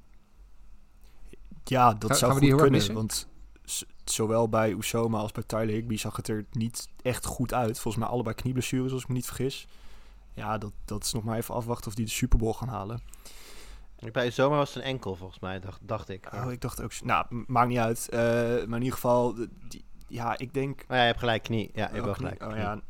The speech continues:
Speaker 1: Ja, ik denk dat de Bengals, eh, Uzomah op zich wel gaan missen. Eh, hij is natuurlijk niet de meeste...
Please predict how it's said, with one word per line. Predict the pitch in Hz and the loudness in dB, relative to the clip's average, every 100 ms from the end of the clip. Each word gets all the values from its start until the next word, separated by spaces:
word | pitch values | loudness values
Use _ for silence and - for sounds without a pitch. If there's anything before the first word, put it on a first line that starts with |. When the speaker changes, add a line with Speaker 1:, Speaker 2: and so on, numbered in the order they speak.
| - | -10
Speaker 1:
Ja, | 113 113 | -4 -2
ik | 107 120 | -2 -2
denk | 131 135 | -2 -2
dat | 131 | -4
de | |
Bengals, | 117 120 139 117 - - | 0 2 2 -2 -4 -8
eh, | - 117 110 110 107 - | -6 -2 -2 -2 -4 -6
Uzomah | 117 - 120 131 120 110 | -6 -2 0 2 2 0
op | 165 - | -4 -2
zich | - 131 - | 0 0 0
wel | 117 123 | 0 0
gaan | - 110 113 | 0 -4 -4
missen. | 117 - 110 113 | -4 -6 -10 -12
Eh, | - 110 | -10 -6
hij | 110 | -6
is | 117 | -6
natuurlijk | 120 113 113 | -4 -2 -4
niet | 107 - - - - - | -6 -10 -18 -16 -14 -10
de | 107 | -6
meeste... | 110 113 - - | -4 -4 -4 -8